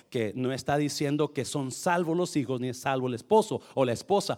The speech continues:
pero sí está diciendo, hay una cobertura especial en esa, en, en él, por ti, por ti, por ti. So, no te salgas del matrimonio.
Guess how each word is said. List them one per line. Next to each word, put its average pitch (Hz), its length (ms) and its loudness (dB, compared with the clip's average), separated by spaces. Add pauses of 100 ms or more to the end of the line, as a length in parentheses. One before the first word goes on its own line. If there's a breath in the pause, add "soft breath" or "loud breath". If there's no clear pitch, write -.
(160 loud breath)
pero 131 180 0
sí 147 140 -2
está 170 200 0
diciendo, 160 400 2
hay 135 100 -2
una 151 160 -4
cobertura 151 640 -2
especial 165 760 -2 (160 soft breath)
en 120 260 -2
esa, 139 380 -4 (140)
en, 123 200 -8
en 127 140 0
él, 135 220 -4
por 131 240 -6
ti, 247 360 2
por 139 240 -4
ti, 233 240 -2
por 170 220 -2
ti. 254 420 -2 (760 soft breath)
So, 202 240 2
no 247 760 8 (120)
te 208 140 6
salgas 202 540 4
del 143 100 -4
matrimonio. 107 600 -8